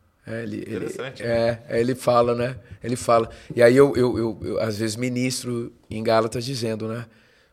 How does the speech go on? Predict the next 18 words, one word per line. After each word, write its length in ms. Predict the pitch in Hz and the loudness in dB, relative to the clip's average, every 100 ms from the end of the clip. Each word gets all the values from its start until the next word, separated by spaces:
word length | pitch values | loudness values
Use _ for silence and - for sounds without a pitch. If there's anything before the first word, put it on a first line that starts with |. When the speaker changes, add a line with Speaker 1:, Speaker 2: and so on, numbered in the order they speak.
| - | -10
Speaker 1:
Quando, 480 | 110 110 113 104 - _ _ _ _ _ _ | -6 -2 -2 -2 -10 _ _ _ _ _ _
quando 840 | - 110 104 107 104 104 104 104 - - - | -12 -10 -8 -8 -6 -6 -8 -12 -20 -20 -2
Paulo 260 | 104 107 | 2 2
coloca, 480 | 104 110 104 104 104 | 0 -4 -2 -4 -6
né? 100 | 104 | -6
A 60 | 104 | -4
ideia 340 | 104 107 117 | -2 -2 -2
é 20 | |
a 40 | 117 | -4
seguinte, 600 | - 117 110 107 - 110 | -8 -10 -12 -12 -14 -14
né? 180 | 113 117 _ _ _ _ | -14 -16 _ _ _ _
Se 200 | - - 120 | -14 -12 -8
despeça, 1120 | 123 - - - 139 165 156 - - 104 95 _ _ _ _ _ _ _ _ _ _ - | -8 -8 -10 -8 -6 -6 -8 -10 -12 -14 -16 _ _ _ _ _ _ _ _ _ _ -16
é, 400 | 110 107 104 104 104 _ _ _ _ _ - | -12 -10 -12 -14 -18 _ _ _ _ _ -14
de 240 | 101 113 _ _ _ _ _ _ | -12 -12 _ _ _ _ _ _
toda 300 | 156 190 180 | -2 -2 -4
a 40 | 180 | -6
conexão 720 | 147 135 123 - - 131 | -6 -8 -10 -12 -10 -12